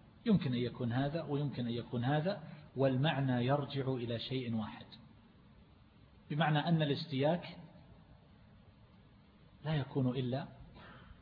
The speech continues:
إلا بآلة، حتى على قول من قال إن الاستياك يكون بالأصبع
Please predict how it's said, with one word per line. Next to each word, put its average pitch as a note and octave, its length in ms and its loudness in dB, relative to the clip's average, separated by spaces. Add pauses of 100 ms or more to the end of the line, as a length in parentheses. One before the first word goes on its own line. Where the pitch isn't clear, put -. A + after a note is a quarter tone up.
(580)
إلا C3+ 180 0
بآلة، B2+ 520 0 (460)
حتى A#3 360 4
على C3+ 220 4
قول C#3+ 320 2
من B2+ 140 2
قال A#2+ 260 2
إن C#3 140 0
الاستياك B2+ 520 -2
يكون C3+ 260 -2
بالأصبع B2+ 440 -2